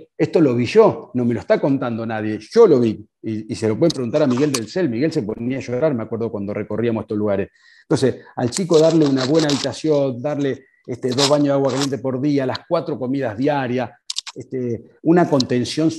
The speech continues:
este, con, con un gabinete psicopedagógico que sea de alto nivel. Yo creo que ahí es donde tenemos que trabajar.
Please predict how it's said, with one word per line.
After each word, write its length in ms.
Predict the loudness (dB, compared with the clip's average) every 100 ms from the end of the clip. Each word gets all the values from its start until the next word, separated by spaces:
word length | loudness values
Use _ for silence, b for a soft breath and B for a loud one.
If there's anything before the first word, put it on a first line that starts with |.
| -8
este, 400 | -12 -6 -6 -4
con, 220 | -2 -2
con 160 | 0 2
un 120 | 4
gabinete 840 | 4 2 2 0 0 0 -2 -8
psicopedagógico 1120 | -10 -10 -2 -2 0 -2 2 2 0 0 -2
que 120 | -4 -6
sea 260 | -2 -2
de 120 | 0
alto 320 | -2 -4 -6 -4
nivel. 580 | 0 4 4 4 2 -2 B B B
Yo 120 | 0 2
creo 160 | 4
que 80 | 4
ahí 140 | 4 4
es 60 |
donde 200 | 2 -8
tenemos 300 | -10 -12 -8
que 80 | -8
trabajar. 560 | -2 -2 -2 -6 -8